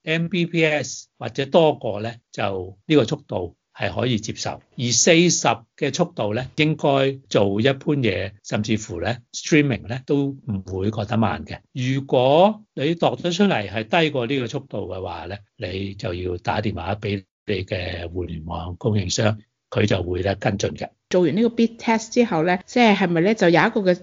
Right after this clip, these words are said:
Speaker 2: 即係數據呢，可以呢，同呢個嘅互聯網供應商去討論呢？
Speaker 1: 係啦，係啦，其實呢，係節省咗你自己嘅時間，啊，亦都增加咗你同對方傾偈嘅信心。因為呢，佢知道你呢，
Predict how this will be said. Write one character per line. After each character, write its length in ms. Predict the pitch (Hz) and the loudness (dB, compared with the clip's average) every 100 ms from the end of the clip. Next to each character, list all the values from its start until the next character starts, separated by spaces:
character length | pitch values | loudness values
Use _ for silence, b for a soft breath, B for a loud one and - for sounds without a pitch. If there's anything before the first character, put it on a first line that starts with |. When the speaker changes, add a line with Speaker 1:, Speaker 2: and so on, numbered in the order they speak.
| - | 0
Speaker 2:
即 100 | 226 | 2
係 60 | |
數 480 | 214 - 180 170 180 | 2 6 8 8 6
據 220 | 185 165 180 | 4 4 6
呢， 100 | 196 | 4
可 140 | 190 | 2
以 160 | 202 185 | 0 0
呢， 120 | 196 | 0
同 240 | 202 - | 0 0
呢 140 | 190 208 | 0 2
個 80 | |
嘅 160 | 180 165 | 2 2
互 200 | 156 151 | 2 2
聯 200 | 156 - | 2 2
網 200 | - 165 | 0 2
供 160 | 185 202 | 4 4
應 120 | 180 | 4
商 260 | 175 185 185 | 4 4 6
去 60 | 160 | 6
討 360 | - - 160 | 4 0 4
論 180 | 190 160 - | 6 6 2
呢？ 160 | 156 160 - _ _ | -2 -2 -10 _ _
Speaker 1:
係 160 | 120 117 | 4 6
啦， 160 | 120 | 6
係 120 | 110 98 | 4 -2
啦， 180 | 98 - | -8 -14
其 200 | - 131 | -2 0
實 160 | 127 151 | 2 4
呢， 80 | 190 226 | 4 4
係 280 | 226 123 113 | 0 -2 -4
節 220 | 107 139 - | -2 -6 -2
省 240 | 107 147 | -2 -2
咗 200 | 151 143 | 0 2
你 80 | 139 | 0
自 140 | 107 | -2
己 120 | 104 | -6
嘅 160 | 95 123 | -4 -4
時 280 | 127 - 85 | -4 -10 -12
間， 360 | 113 90 92 92 _ | -10 -10 -12 -16 _
啊， 140 | 104 | -2
亦 100 | 107 | -2
都 260 | 104 - 147 | -2 2 2
增 340 | 139 147 135 | 4 0 0
加 260 | 131 127 113 | 0 0 0
咗 340 | 104 87 101 107 - | -4 -8 -10 -14 -10
你 180 | 101 107 | -6 -4
同 220 | 107 80 | -6 -10
對 180 | 113 95 | -10 -6
方 220 | 139 107 | -4 -4
傾 160 | 123 | -6
偈 200 | 110 92 | -6 -6
嘅 60 | 95 | -6
信 180 | - 90 | -8 -10
心。 140 | - 98 87 _ _ | -10 -10 -12 _ _
因 120 | 131 | 0
為 180 | 113 95 | 2 0
呢， 140 | 101 107 - | -2 -6 -10
佢 260 | 107 107 | -2 0
知 180 | 113 147 | 2 2
道 140 | 135 110 | 4 2
你 220 | 95 | 2
呢， 80 | 104 | 2